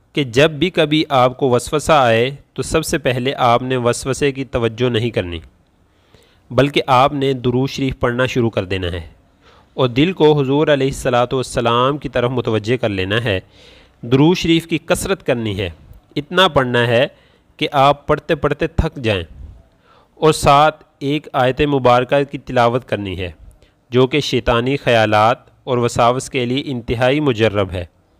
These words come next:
ये मेरा ज़ाती तजर्बा है कि इस आयत के दम कर लेने से ख्यालात फ़ौरन दूर हो जाते हैं। आप भी पढ़ें और दोस्तों को भी बताएं।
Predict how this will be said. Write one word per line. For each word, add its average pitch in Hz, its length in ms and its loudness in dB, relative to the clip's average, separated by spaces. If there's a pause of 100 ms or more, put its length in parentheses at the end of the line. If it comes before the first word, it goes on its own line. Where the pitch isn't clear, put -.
(960)
ये 131 140 4
मेरा 160 200 4
ज़ाती 127 340 2
तजर्बा 123 480 2
है 123 160 0 (580)
कि 147 80 -4
इस - 320 -8
आयत 131 280 2
के 143 140 -2
दम 131 240 0
कर 127 180 0
लेने 123 360 -2
से 139 160 -2
ख्यालात 117 880 2
फ़ौरन 180 400 0
दूर 131 220 4
हो 117 140 0
जाते 95 280 -4
हैं। 87 160 -12 (720)
आप 113 200 2
भी 143 140 0
पढ़ें 165 300 0 (260)
और 135 100 -4
दोस्तों 147 380 2
को 151 80 -2
भी 123 140 -2
बताएं। 90 300 -4